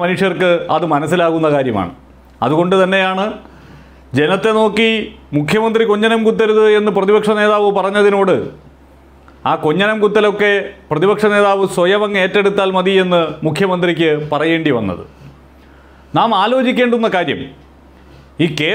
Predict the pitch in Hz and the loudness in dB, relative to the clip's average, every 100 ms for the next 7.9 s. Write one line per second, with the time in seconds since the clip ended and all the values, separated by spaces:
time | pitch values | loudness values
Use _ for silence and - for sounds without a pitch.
0 | 226 240 254 220 226 220 226 233 226 226 | 0 0 0 -2 -2 0 0 0 -2 -6
1 | - - - - - - 160 185 226 214 | -14 -20 -20 -20 -12 -8 -6 -4 -2 0
2 | 220 214 208 180 202 208 214 202 202 202 | 0 0 0 0 -2 -2 -2 0 -2 0
3 | 196 196 196 190 196 208 208 - 151 160 | 2 2 4 2 2 -2 -6 -6 -4 -4
4 | 151 202 202 202 180 180 190 185 185 185 | -2 0 0 0 -2 -2 0 0 0 0
5 | 190 180 180 - - - 127 156 185 202 | 0 0 -4 -10 -16 -4 -2 0 0 2
6 | 202 175 - - - - - - - 110 | 2 0 -6 -16 -20 -20 -20 -20 -12 -4
7 | 143 180 214 214 208 185 180 170 | -2 0 0 2 2 2 2 2